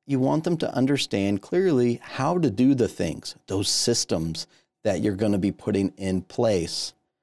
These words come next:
that keep your prevention team operating smooth, effective, and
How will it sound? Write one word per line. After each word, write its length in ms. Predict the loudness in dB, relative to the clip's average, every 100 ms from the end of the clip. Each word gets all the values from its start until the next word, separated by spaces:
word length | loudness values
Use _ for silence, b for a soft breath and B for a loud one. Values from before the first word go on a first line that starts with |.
| _ _ _
that 180 | -4 -4
keep 320 | -2 0 0
your 340 | 0 2 2 0
prevention 680 | -2 -2 0 -2 -2 -2
team 540 | -4 -2 0 0 0 -4 _ _ _ _ _ -4
operating 640 | -4 0 0 2 0 0
smooth, 1000 | -2 -4 -2 0 2 0 0 0 -2 -6 -12 _ _ _ -16
effective, 720 | -14 -6 -4 -4 -2 -2 -4
and 380 | -4 -2 -2 -4